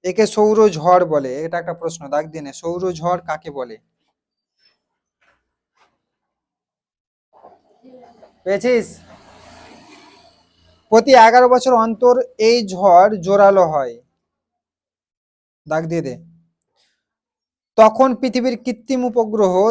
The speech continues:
যোগাযোগ ব্যবস্থা গোলমাল দেখা দেয়। খালি চোখে সূর্যের দিকে তাকাতে নেই, রেটিনা পুড়ে গিয়ে চোখের ক্ষতি হতে পারে।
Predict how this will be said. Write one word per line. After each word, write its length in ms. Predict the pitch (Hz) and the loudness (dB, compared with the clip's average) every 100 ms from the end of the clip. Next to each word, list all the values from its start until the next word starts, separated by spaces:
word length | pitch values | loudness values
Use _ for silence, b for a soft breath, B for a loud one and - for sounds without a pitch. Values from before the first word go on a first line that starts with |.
| 214 180 | -2 0
যোগাযোগ 460 | 220 226 220 240 214 190 | 4 4 4 0 0 2
ব্যবস্থা 580 | 196 208 208 - - 160 175 226 175 | 4 2 -4 -10 -6 -2 -2 -4 -6
গোলমাল 480 | 185 214 220 214 214 214 196 | -2 -2 -2 -2 -2 -2 -4
দেখা 200 | 175 170 151 | -4 -6 -8
দেয়। 220 | 135 117 110 _ _ _ _ _ _ _ _ _ _ _ _ _ _ _ _ _ _ _ _ - | -10 -12 -20 _ _ _ _ _ _ _ _ _ _ _ _ _ _ _ _ _ _ _ _ -6
খালি 260 | 190 214 247 | 0 2 2
চোখে 220 | 254 247 254 | -2 -2 -2
সূর্যের 360 | 233 233 202 247 208 | -4 -6 -2 -2 -2
দিকে 300 | 233 233 240 240 247 247 - | -8 -4 -2 0 -2 -4 -6
তাকাতে 400 | 190 190 208 226 202 | -4 -2 -4 -4 -6
নেই, 200 | 175 185 233 226 202 | -6 -6 -6 -4 -2
রেটিনা 420 | 214 220 226 226 220 | -4 -4 -6 -6 -8
পুড়ে 240 | 202 208 220 196 | -6 -4 -4 -6
গিয়ে 200 | 202 208 202 | -6 -6 -6
চোখের 280 | 220 214 214 214 | -10 -10 -12 -10
ক্ষতি 240 | 220 220 214 | -12 -8 -8
হতে 180 | 214 214 | -8 -10
পারে। 220 | 160 156 | -8 -6